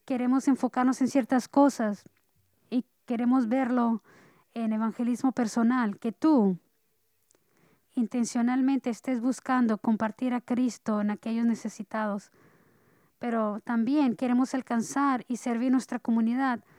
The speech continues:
Hacemos cosas como, eh, deportes de Central, fútbol y voleibol. No solamente queremos enseñarlos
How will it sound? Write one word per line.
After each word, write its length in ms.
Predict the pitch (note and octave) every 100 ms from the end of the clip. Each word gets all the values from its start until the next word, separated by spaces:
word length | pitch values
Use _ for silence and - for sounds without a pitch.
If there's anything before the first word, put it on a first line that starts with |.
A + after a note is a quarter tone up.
| _ _ _ -
Hacemos 400 | A#3 - B3+ C4+
cosas 380 | - C4 C4 -
como, 580 | B3+ A3+ A3+ G#3+ G#3 E3
eh, 240 | A3+ A3+
deportes 540 | G#3+ A3 B3+ C#4+ D4 C4
de 100 | B3
Central, 640 | A#3+ A3 B3 C4+ B3 G#3 - _ _ _ _ _ _ -
fútbol 720 | - C4 A#3+ A3 C4 B3+ A#3+
y 80 | A#3
voleibol. 720 | A3+ B3 A#3+ C4 B3+ B3 - _ _ _ _ _ _ _ _ _ _
No 200 | A#3 B3
solamente 520 | C4 C#4 C4+ C4 B3 C#4
queremos 320 | B3+ B3+ B3
enseñarlos 640 | B3+ B3 B3 B3+ B3+ -